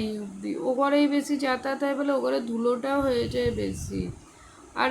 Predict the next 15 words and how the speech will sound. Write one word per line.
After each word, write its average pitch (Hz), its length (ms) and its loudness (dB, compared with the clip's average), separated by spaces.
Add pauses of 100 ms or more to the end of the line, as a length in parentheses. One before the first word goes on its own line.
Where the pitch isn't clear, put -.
(100)
এই 269 80 6 (120)
দেখো 247 280 0 (1000)
একবারে 277 520 2 (280)
মানে 277 180 2 (840)
ইয়ে 254 140 4 (160)
পরিষ্কার 254 440 -2 (100)
পরিচ্ছন্ন 269 400 -4 (140)
করে 262 160 2 (100)
দিচ্ছি। 277 360 -6
আর 269 60 0 (100)
এইটা 240 240 0
হচ্ছে 262 260 -4
আমার 262 200 -2
ছেলের 247 340 0
পড়ার 220 280 -2